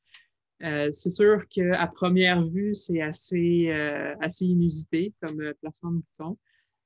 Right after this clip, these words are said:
Mais, euh, les, euh,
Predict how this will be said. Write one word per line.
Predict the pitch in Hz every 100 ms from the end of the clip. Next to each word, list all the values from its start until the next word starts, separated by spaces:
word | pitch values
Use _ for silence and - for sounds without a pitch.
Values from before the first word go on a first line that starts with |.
| _ -
Mais, | 165 160 160 165 165 160 - 165
euh, | 151 143 139 135 - 156 - - _ _ _ _ - -
les, | 175 175 160 156 156
euh, | 151 151 147